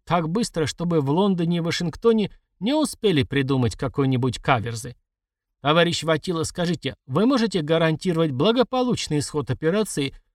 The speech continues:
даже в том случае, если немецкие генералы передумают идти с вами на соглашение и будут драться с Красной Армией до конца?»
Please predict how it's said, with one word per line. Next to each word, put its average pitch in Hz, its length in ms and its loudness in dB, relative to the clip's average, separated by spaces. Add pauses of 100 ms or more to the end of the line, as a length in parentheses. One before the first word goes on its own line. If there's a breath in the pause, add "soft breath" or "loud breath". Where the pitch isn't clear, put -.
(140)
даже 240 260 2
в 208 40 -2
том 269 240 0
случае, 208 480 -2
если 208 260 -2
немецкие 190 560 0
генералы 190 460 2
передумают 220 720 2
идти 135 260 -4
с - 120 -6
вами 127 220 2
на 127 100 0
соглашение 185 840 0 (300)
и 277 80 -2
будут 226 260 4
драться 185 340 0
с - 80 -6
Красной 180 400 -2
Армией 156 360 2
до 160 180 -2
конца?» 160 480 -2